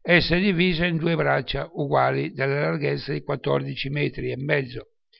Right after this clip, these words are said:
che vanno dalla piazza della Scala alla piazza del Duomo, con in mezzo il famoso ottagono, largo trentanove metri, e a coteste due lu-, lunghe braccia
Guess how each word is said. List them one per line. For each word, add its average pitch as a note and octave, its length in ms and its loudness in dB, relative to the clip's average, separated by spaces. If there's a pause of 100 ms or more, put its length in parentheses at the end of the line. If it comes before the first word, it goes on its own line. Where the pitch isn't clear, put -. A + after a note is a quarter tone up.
(300)
che C3+ 140 -2
vanno D3 380 4
dalla C3+ 240 2
piazza C#3+ 560 0
della B2 420 -4
Scala D#3 680 0
alla F3 220 -2
piazza B2 480 -4
del B2+ 220 -4
Duomo, A2 460 -4 (1000)
con E3 240 4
in F#3+ 100 4
mezzo F#3+ 360 4
il F3 60 -2
famoso E3 520 2
ottagono, C#3 760 2
largo C#3+ 680 -2
trentanove C3+ 1120 -4
metri, B2 500 -6 (760)
e - 100 -10
a D3 80 -4
coteste D3 580 2
due C#3 600 4
lu-, D3+ 420 2
lunghe C#3+ 600 2
braccia C3+ 600 0